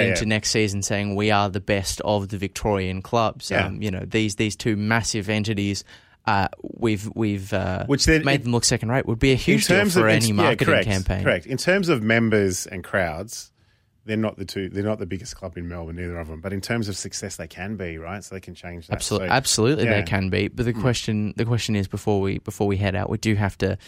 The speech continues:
Speaker 2: to do the normal, the
Speaker 1: Yeah, okay.
Speaker 2: standard procedure and go with a prediction. Uh, Jason, I, I'll, I'll let you, uh,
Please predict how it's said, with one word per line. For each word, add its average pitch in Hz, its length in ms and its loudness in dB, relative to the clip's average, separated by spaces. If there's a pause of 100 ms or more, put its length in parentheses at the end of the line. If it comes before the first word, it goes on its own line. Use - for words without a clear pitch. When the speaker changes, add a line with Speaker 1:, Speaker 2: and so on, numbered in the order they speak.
(200)
Speaker 2:
to - 60 -6
do 110 160 2
the 101 120 2
normal, 107 380 4
the 107 160 0
Speaker 1:
Yeah, 110 80 0
okay. 117 140 4
Speaker 2:
standard 110 260 2
procedure 120 520 4
and 120 160 2
go 110 240 6
with 110 240 2
a 110 60 0
prediction. 110 560 0 (420)
Uh, 104 320 4 (140)
Jason, 127 340 2
I, 139 320 2
I'll, 113 240 4
I'll 113 160 4
let 110 200 0
you, 95 280 0
uh, 92 160 -2